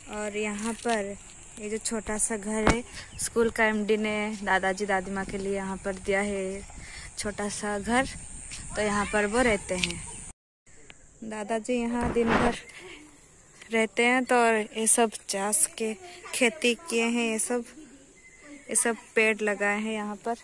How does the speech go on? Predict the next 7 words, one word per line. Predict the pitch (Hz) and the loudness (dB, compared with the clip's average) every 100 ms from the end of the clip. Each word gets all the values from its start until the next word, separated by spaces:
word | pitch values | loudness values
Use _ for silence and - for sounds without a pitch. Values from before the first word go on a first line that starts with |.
| - - - - - - - | -14 -20 -20 -20 -20 -20 -16
दिखाते | 233 - - 202 196 - 226 | -14 -12 -10 -10 -10 -6 -4
हैं | 233 214 | -4 -4
हम | 233 226 208 | -4 -4 -6
आपको। | 214 - - - 226 240 240 - - - - - - - - - - - - | -10 -16 -14 -6 -4 -4 -4 -10 -14 -16 -20 -20 -18 -20 -20 -20 -20 -20 -10
ये | 233 | -6
देखिए | 226 240 - 247 240 | -6 -6 -4 -4 -4
कितना | 233 - 226 233 | -8 -10 -6 -4